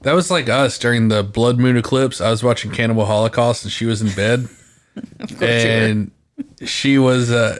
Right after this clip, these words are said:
Speaker 1: she's like, "Eric, there's a fucking knocking on my nightstand." And I shit you not.
Speaker 2: No, there's not.
Speaker 1: I
Speaker 2: <laughs>
Speaker 1: kept, no, she straight up was like, "Come in here."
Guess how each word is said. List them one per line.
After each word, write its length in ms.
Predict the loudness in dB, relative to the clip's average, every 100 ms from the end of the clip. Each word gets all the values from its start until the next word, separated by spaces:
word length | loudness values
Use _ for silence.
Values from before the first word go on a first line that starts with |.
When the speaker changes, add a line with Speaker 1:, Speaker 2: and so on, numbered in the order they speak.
| -10
Speaker 1:
she's 300 | -10 -10 -12
like, 140 | -12 -6
"Eric, 240 | -6 -4
there's 160 | -8 -8
a 40 |
fucking 360 | -10 -6 -2 0
knocking 400 | 0 -2 -6 -6
on 100 | -6
my 100 | -6
nightstand." 500 | -6 -8 -8 -8 -6
And 120 | -4
I 80 | -4
shit 300 | -4 -4 -2
you 140 | 0
not. 380 | 0 0 0 -4 -8 _ _ -12
Speaker 2:
No, 120 | -2
there's 140 | 0 0
not. 260 | -4 -6 -18 _ -4
Speaker 1:
I 120 | 0 0
Speaker 2:
<laughs> 20 |
Speaker 1:
kept, 520 | 0 0 2 0 0 0
no, 200 | 2 0
she 180 | -2 -4
straight 260 | 0 0 2
up 100 | 0
was 140 | -2
like, 160 | -4 -6
"Come 160 | -10
in 80 | -10
here." 280 | -14 -16